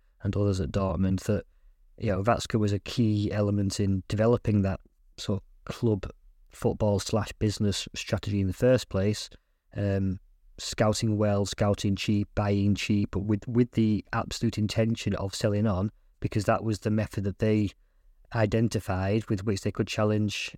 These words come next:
um, challenge Bayern Munich, and they had diff-, you know, differing amounts of success, uh, of success in that. I think just because that philosophy, that strategy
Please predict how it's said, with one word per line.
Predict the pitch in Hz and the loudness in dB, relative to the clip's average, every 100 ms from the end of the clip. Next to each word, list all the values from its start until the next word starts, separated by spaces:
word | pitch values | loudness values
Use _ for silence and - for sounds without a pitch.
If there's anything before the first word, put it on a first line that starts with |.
| - | -8
um, | 104 104 104 101 104 - - _ | -2 0 2 0 -2 -6 -20 _
challenge | - 110 104 95 | -2 2 2 2
Bayern | 104 104 | 0 4
Munich, | 131 120 92 - - | 4 4 2 -6 -4
and | 113 107 98 - 104 90 | 0 0 -2 -6 -8 -2
they | 107 104 | 0 2
had | 110 101 - - _ _ _ - | 2 -2 -8 -20 _ _ _ 0
diff-, | 113 - | 0 0
you | 107 | -4
know, | 92 | -2
differing | - 117 123 110 113 | -2 -2 2 2 4
amounts | 104 104 - | 2 0 -2
of | 101 | -6
success, | 127 - 135 113 - | -6 -4 -2 -2 -6
uh, | - 101 98 | -6 -6 -6
of | 101 | -4
success | 127 - 131 107 | -4 -2 -2 0
in | 98 | 0
that. | 95 - _ _ _ _ _ _ _ - - | 0 -6 _ _ _ _ _ _ _ -20 -6
I | 123 | 0
think | 127 113 | 2 2
just | 131 | 0
because | - 120 123 113 95 | 0 2 2 0 0
that | 117 110 - | -2 -2 -6
philosophy, | 127 120 - 113 113 | -2 -2 -2 -4 -2
that | 107 | -2
strategy | - 117 - 113 110 110 107 | -4 -6 -4 -2 0 0 -2